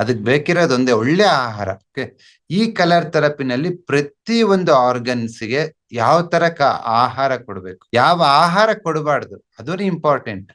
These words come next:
ಯಾವ್ದು ಕೊಡ್ಬೇಕು, ಯಾವ್ದು ಕೊಡಬಾರ್ದು, ಎರಡೂನು ಇಂಪಾರ್ಟೆಂಟ್. ಅದನ್ನ ಆಳವಾಗಿ ಅಧ್ಯಯನ ಮಾಡೋಣ ಅಂತ.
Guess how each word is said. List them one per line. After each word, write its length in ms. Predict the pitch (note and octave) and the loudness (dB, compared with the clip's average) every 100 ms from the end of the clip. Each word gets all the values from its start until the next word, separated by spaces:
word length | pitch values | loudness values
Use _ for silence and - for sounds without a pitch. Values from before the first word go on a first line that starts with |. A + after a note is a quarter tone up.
| G#2 | -2
ಯಾವ್ದು 280 | A#2 B2+ B2+ | -2 -2 -4
ಕೊಡ್ಬೇಕು, 540 | C#3 F3 G3+ G3+ A3 | -2 0 0 2 2
ಯಾವ್ದು 260 | F3+ D3+ C#3+ | 2 2 -2
ಕೊಡಬಾರ್ದು, 540 | B2 A#2+ A#2 A2 G2+ | -6 -2 -2 -2 -4
ಎರಡೂನು 340 | B2+ F3+ A3 | -2 0 0
ಇಂಪಾರ್ಟೆಂಟ್. 580 | G3 B2 G2 F#2+ - - - | 0 -6 -8 -12 -16 -12 -4
ಅದನ್ನ 280 | B2+ E3+ E3+ - - | 0 2 2 0 -2
ಆಳವಾಗಿ 560 | A#2 B2+ D3+ D3 C#3+ D3 | 2 4 4 2 2 0
ಅಧ್ಯಯನ 420 | G#2 A2 A2 G#2+ | -2 -2 -2 -4
ಮಾಡೋಣ 360 | F#2+ F2+ F2 F2+ | -6 -8 -10 -12
ಅಂತ. 180 | F2 | -14